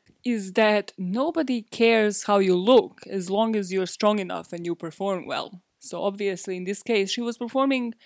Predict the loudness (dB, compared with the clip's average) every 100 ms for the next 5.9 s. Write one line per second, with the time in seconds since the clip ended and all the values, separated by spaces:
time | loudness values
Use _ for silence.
0 | _ _ _ -10 2 4 4 0 2 4
1 | 6 6 4 0 -6 -4 -2 0 2 2
2 | 0 -2 2 6 6 4 -2 -4 -4 -4
3 | -4 -8 -12 _ _ _ 0 2 4 6
4 | 8 6 4 2 2 0 4 6 6 4
5 | 0 2 0 -2 -2 -2 0 0